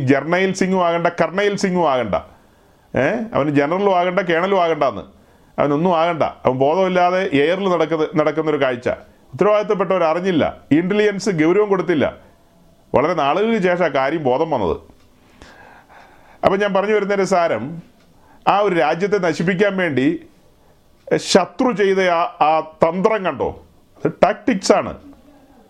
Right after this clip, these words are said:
അതവൻ്റെ തന്ത്രമാണ്. അതുപോലെ തന്നെയാണ് സത്യവിശ്വാസത്തെ തകർക്കാനും ഈ പെട്ടകം ഇനി ആര് ചുമക്കും എന്നുള്ള ചിന്തകളിൽ നിന്നൊക്കെ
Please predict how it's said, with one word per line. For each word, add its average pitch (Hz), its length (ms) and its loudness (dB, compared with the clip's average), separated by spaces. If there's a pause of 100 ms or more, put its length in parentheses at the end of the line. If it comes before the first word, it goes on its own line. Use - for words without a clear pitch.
(160)
അതവൻ്റെ 196 260 2
തന്ത്രമാണ്. 196 600 0 (960)
അതുപോലെ 180 340 2
തന്നെയാണ് 196 440 0 (560)
സത്യവിശ്വാസത്തെ 202 840 0
തകർക്കാനും 180 680 0 (460)
ഈ 160 160 2
പെട്ടകം 185 600 0
ഇനി 202 180 -2
ആര് 202 240 2
ചുമക്കും 196 380 0 (240)
എന്നുള്ള 196 380 2
ചിന്തകളിൽ 196 500 0
നിന്നൊക്കെ 190 420 0